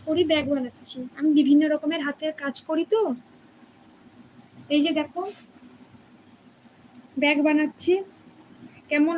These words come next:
লাগছে অবশ্যই বলবে। যারা যারা আমার লাইফে নতুন, তারা অবশ্যই আমার চ্যানেলটা সাবস্ক্রাইব করে দাও,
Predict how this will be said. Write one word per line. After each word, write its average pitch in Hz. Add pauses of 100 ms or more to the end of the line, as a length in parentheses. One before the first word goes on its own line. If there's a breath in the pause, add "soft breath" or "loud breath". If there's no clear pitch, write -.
লাগছে 311 (140)
অবশ্যই 302
বলবে। 247 (1500 loud breath)
যারা 285 (100)
যারা 302 (2250)
আমার 302 (180)
লাইফে 277 (120)
নতুন, 320
তারা 311 (100)
অবশ্যই 277
আমার 294
চ্যানেলটা 277
সাবস্ক্রাইব 285
করে 277
দাও, 330